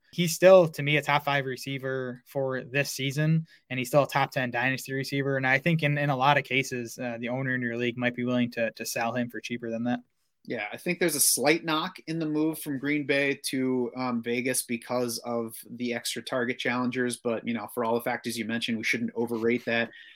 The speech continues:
Speaker 2: Probably not gonna be a twenty-eight to thirty percent target share, but he should still be around twenty-five percent, uh, and could be upgrading the offense. Darren Waller is thirty,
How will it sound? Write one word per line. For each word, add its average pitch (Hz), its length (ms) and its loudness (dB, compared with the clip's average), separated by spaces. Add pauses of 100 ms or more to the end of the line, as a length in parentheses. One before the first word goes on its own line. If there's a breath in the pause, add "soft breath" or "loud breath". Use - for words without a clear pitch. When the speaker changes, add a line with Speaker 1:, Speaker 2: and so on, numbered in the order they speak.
(180 loud breath)
Speaker 2:
Probably 240 260 10
not 196 100 8
gonna 180 100 4
be 156 80 6
a 147 60 4
twenty-eight 147 380 4
to 127 80 -6
thirty 143 240 2
percent 147 300 2
target 147 300 4
share, 151 240 6
but 143 100 2
he 135 140 -4 (240)
should 165 340 8
still 139 200 4
be 123 140 2
around 120 260 0
twenty-five 117 600 -2
percent, 117 420 -6 (360 soft breath)
uh, 107 160 -6
and 117 180 -2
could 131 220 0
be 120 220 4
upgrading 120 400 0
the 110 80 -2
offense. 113 400 -4
Darren 190 260 6
Waller 139 320 8
is - 220 -4 (100)
thirty, 120 520 -2